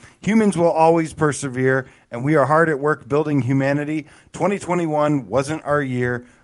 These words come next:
but we know that the extra time we spend crafting this experience will be worth the wait.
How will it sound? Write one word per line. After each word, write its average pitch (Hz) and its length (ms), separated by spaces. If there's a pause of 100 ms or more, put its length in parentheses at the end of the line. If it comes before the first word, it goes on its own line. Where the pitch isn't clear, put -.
but 139 100
we 139 180
know 147 380
that 147 280
the 135 160
extra 151 360
time 139 320
we 131 100
spend 131 400
crafting 127 420
this 120 220
experience 123 680
will 120 100
be 117 140
worth 131 340
the 127 100
wait. 120 340